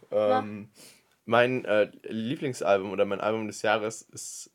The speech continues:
Speaker 1: sogar gar nicht so lange released, sondern erst seit einem Monat released. Aber ich kann mir vorstellen, dass es ein Album ist,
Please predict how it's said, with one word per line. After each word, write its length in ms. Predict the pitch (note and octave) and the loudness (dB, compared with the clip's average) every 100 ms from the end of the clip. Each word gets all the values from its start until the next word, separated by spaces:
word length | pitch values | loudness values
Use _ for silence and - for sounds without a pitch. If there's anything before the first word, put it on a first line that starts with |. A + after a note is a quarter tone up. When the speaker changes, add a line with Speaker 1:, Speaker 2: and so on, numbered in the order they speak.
| - - - | -20 -20 -20
Speaker 1:
sogar 360 | G#2 A2 A2+ A2 | -10 -4 -2 0
gar 160 | A2 | 0
nicht 100 | A#2+ | -2
so 80 | B2 | -6
lange 220 | A#2 A#2 | -6 -6
released, 260 | A2 A2 A2 | -6 -8 -8
sondern 200 | F#2+ F2+ | -8 -8
erst 180 | G2+ A2+ | -8 -8
seit 120 | G#2+ | -12
einem 100 | A2 G#2 | -10 -8
Monat 260 | G#2+ G2 | -6 -6
released. 400 | G2 F2+ G2+ - G2 | -8 -10 -12 -12 -8
Aber 120 | G#2 | -6
ich 100 | G#2 | -6
kann 160 | C3+ | -8
mir 100 | B2+ | -8
vorstellen, 380 | A2+ A#2 A2+ - | -4 -4 -4 -10
dass 120 | G2 | -12
es 160 | G2+ - | -12 -14
ein 80 | G#2 | -10
Album 280 | - A2 G2+ | -6 -6 -8
ist, 260 | G#2+ - | -12 -14